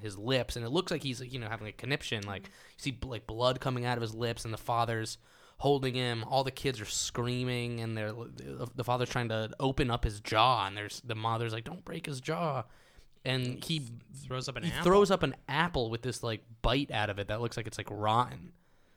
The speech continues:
Speaker 1: And it's really, like, a intense body horror moment.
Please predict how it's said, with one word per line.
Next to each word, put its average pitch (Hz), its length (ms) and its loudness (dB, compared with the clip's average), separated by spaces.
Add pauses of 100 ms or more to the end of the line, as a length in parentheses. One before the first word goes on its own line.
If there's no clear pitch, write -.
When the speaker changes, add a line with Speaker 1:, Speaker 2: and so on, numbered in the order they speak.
(140)
Speaker 1:
And 127 140 -4
it's - 240 -10 (160)
really, 151 400 0
like, 110 200 -4
a 110 60 -4 (440)
intense 135 480 0
body 117 360 2
horror 104 360 -4
moment. 113 400 -10